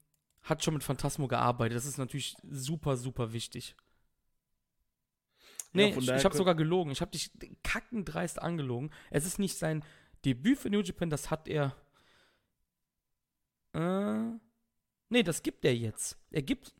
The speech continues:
Speaker 1: sein Debüt auf dieser Road to Show in einem Tag Team Match mit Tiger Mask zusammen gegen Phantasmo und, äh, Ishimori. Und das ist sein Singles-Match-Debüt dann.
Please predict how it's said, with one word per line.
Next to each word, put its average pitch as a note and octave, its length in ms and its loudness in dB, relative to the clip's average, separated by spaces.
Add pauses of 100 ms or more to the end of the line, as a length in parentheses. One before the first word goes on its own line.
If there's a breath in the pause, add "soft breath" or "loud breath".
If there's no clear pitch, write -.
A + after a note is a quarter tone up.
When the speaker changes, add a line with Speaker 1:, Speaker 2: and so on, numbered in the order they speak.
(200)
Speaker 1:
sein F3+ 280 2
Debüt F#3+ 320 2
auf - 180 2
dieser F3 220 2
Road D#3+ 340 4
to - 160 -10
Show C3 440 -2 (340)
in D#3 120 -2
einem D3 200 -2
Tag - 240 -2
Team A2+ 200 -6
Match - 380 -4 (840)
mit G#3 260 0
Tiger F#3+ 380 2
Mask C3+ 240 -2
zusammen C#3 520 -4 (500 soft breath)
gegen F3 200 -4
Phantasmo E3 680 -2
und, D3 460 -4
äh, D3 80 -2
Ishimori. C3 720 -2 (360 loud breath)
Und D3 160 -2 (140)
das F3 160 4
ist F#3 100 -6
sein D#3 160 0
Singles-Match-Debüt A#2+ 840 -6
dann. G#2+ 180 -10